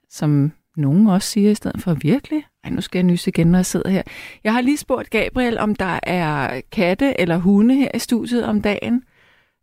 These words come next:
Øh, det skulle der ikke være, men jeg ved ikke, hvad det er. Der er et eller andet her, der generer mig. Det er meget usammenhængende, den her start.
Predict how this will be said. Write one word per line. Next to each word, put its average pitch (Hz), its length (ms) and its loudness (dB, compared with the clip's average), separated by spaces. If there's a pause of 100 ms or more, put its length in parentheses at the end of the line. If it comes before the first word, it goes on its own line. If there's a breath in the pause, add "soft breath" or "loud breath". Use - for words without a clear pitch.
Øh, 180 540 2 (380)
det 226 80 -8
skulle 262 240 -2
der 240 60 2
ikke 254 140 -2
være, 220 220 0
men 226 120 0
jeg 185 80 0
ved - 80 -2
ikke, - 120 -6
hvad 190 100 0
det 185 80 2
er. 180 80 0
Der 190 100 -4
er 196 160 -4
et 233 140 2
eller 220 140 4
andet 196 180 4
her, 214 120 2
der 202 120 -6
generer 196 320 0
mig. 214 140 2 (1400 loud breath)
Det - 60 -20
er 175 40 -8
meget 170 240 4
usammenhængende, 170 720 0
den 170 120 -2
her 170 100 -2
start. - 280 -4